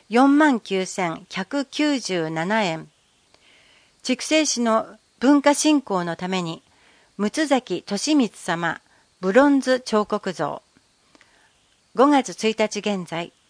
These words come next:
全員銀行、市社会福祉協議会へ、広瀬文江様、一万円、鈴木十英様、三千円。五月十五日現在、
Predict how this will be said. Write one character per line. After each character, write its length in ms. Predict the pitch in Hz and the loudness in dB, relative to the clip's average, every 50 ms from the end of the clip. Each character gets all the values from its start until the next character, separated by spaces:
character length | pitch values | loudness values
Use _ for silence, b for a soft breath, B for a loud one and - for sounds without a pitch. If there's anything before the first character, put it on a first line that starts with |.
| _ _ _ _ _ _ _ _ _ _ _ _ _ _ _ _ _ _ _ - | _ _ _ _ _ _ _ _ _ _ _ _ _ _ _ _ _ _ _ -2
全 280 | - 240 277 320 320 294 | 2 2 4 4 4 2
員 60 | 277 | 2
銀 240 | 262 294 285 262 - | 2 2 0 0 0
行、 300 | - - 170 160 - - b b b b b b b | -2 -2 -2 -2 -2 -6 b b b b b b b
市 340 | - - - 262 233 - - | -8 -4 -4 -4 -4 -4 -6
社 180 | - - 220 | -4 -2 -2
会 260 | - - 294 302 294 | 0 0 0 0 0
福 220 | 269 - - - 285 | -4 -8 -8 -8 -6
祉 160 | 269 - 269 | -6 -6 -8
協 280 | - - 269 262 262 240 | -4 -2 0 0 2 0
議 140 | 262 262 | -2 -4
会 320 | - - 196 185 170 160 160 | -4 -4 -4 -4 -6 -6 -6
へ、 160 | 165 156 - - b b b b b b b b b b b b _ | -6 -8 -8 -10 b b b b b b b b b b b b _
広 360 | - - 294 302 302 277 - | -6 -2 2 2 2 0 0
瀬 220 | - 196 185 - - | -2 -4 -4 -4 -6
文 320 | - - - 208 240 254 254 | -10 -6 -4 -2 0 0 0
江 120 | 247 240 | 0 -2
様、 440 | 233 - 226 208 202 196 196 196 - - _ _ _ | -2 0 -2 0 2 2 0 0 -2 -6 _ _ _
一 280 | - 185 - - - 254 | -10 -10 -8 -4 -4 -2
万 320 | 247 247 240 233 226 214 | 0 2 0 0 0 -2
円、 300 | 208 196 190 190 196 202 - _ _ b b b b b b b b b b b | -2 -4 -4 -4 -6 -10 -16 _ _ b b b b b b b b b b b
鈴 300 | - - 214 202 277 277 | -8 -6 -4 -4 -4 -2
木 180 | - 302 269 | -2 -4 -2
十 240 | 233 277 311 320 311 | 0 0 0 0 0
英 160 | 277 226 190 | 0 0 0
様、 400 | - - 170 170 170 170 165 - - _ | -2 -4 -6 -4 -4 -4 -6 -6 -10 _
三 340 | - - 196 202 214 220 202 | -12 -6 -4 -2 -2 -2 -2
千 280 | 202 208 196 196 180 | -2 -2 -2 -2 -4
円。 260 | 180 170 170 170 - - b b b b b b b b b b b b | -4 -4 -6 -6 -10 -16 b b b b b b b b b b b b
五 100 | - 254 | 0 2
月 300 | 247 277 269 262 - 202 | 4 4 2 2 0 -4
十 240 | 180 214 262 269 262 | -2 0 2 2 2
五 100 | 240 262 | 2 2
日 280 | 254 254 247 - 240 233 | 2 2 0 0 -2 -2
現 280 | 202 226 214 190 165 | 0 0 0 -2 -4
在、 240 | - 175 170 170 - | -6 -8 -10 -10 -10